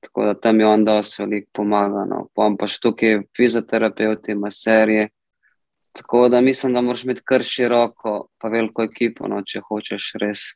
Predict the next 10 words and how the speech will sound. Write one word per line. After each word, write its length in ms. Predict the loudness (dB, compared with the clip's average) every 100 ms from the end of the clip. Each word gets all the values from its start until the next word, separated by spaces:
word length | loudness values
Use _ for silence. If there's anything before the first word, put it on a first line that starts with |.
| _ _ _ _ -8
narediti 400 | -2 0 2 2
en 140 | 4
dober 240 | 4 4 2
rezultat, 480 | -2 -2 -2 -2
sploh 260 | -4 -4 -4 -4
če 160 | -4
je 80 | -2
veliko 260 | -2 -4 -6
poškodb. 500 | -14 -6 -2 -2 -2 -20 _ _ _ _ _ _ _ _ _ _
A, 120 | -10